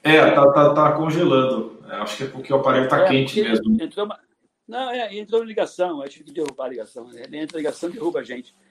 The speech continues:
Speaker 2: Mas é isso, gostei muito de falar com você, Alan, conta sempre comigo, parabéns pelo teu trabalho,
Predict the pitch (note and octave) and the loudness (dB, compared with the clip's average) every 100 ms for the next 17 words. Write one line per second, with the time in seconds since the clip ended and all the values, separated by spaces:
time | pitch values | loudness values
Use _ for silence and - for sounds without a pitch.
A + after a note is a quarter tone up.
0 | _ _ B3+ C4 B3+ G3+ G3 B3 C4 A#3 | _ _ -6 -4 -2 -4 -4 -4 -4 0
1 | A3 G#3 F3+ D#3+ G#3 G#3+ F3 D#3+ G#3 - | -2 -2 -8 -6 -2 -2 -2 -6 -10 -10
2 | A3 G#3+ D#3 E3 F#3 F#3 G3 F#3 E3 F#3 | -16 -12 -10 -6 -6 -4 -4 -4 -6 -12
3 | - E3+ E3+ E3+ C3+ C#3+ D#3+ E3 | -10 -10 -10 -8 -8 -6 -8 -10